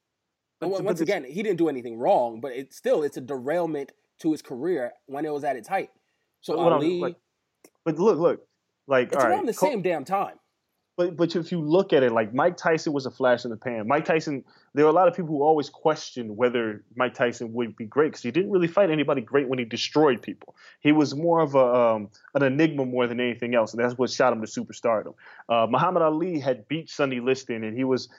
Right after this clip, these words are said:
Speaker 1: he got his best years, his prime years taken away from him because of a decision that he made to not, you know, go to war.
Speaker 2: Yep.
Speaker 1: Um, but you, but John
Speaker 2: Shit, Jordan
Speaker 1: Jones
Speaker 2: left for two years.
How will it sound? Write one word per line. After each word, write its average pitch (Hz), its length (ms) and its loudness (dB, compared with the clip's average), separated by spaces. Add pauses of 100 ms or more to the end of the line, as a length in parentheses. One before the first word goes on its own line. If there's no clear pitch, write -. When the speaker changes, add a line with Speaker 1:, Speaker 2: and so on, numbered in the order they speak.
(160)
Speaker 1:
he 151 140 0
got 156 140 6
his 123 120 0
best 160 260 0
years, 156 220 -2
his 135 240 -8
prime 190 420 0
years 151 160 -2
taken 156 280 0
away 139 260 2
from 131 240 -4
him 113 160 -6
because 120 300 -2
of 117 80 0
a 120 40 0
decision 123 440 -2
that 117 200 0
he 117 100 -4
made 113 300 2
to 113 80 -4
not, 110 320 2
you 117 120 -4
know, 101 180 0 (420)
go 135 160 4
to 123 60 4
war. 120 420 2 (280)
Speaker 2:
Yep. 113 120 0
Speaker 1:
Um, 123 440 2 (380)
but 156 180 -2
you, 175 200 -4
but 170 280 0 (160)
John 202 320 2
Speaker 2:
Shit, 175 60 -6
Jordan 208 320 4
Speaker 1:
Jones 143 100 0
Speaker 2:
left 151 180 2
for 135 80 -8
two 143 200 -6
years. 113 440 -8